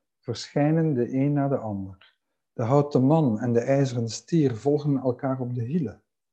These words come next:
opklimmend en afdalend. Maar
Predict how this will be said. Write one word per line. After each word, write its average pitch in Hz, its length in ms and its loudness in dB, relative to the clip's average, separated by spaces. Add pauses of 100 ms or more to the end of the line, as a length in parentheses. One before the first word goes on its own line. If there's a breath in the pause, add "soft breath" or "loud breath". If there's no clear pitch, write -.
(300)
opklimmend 156 800 0
en 139 200 -2
afdalend. 90 880 -6 (1900)
Maar 104 580 -8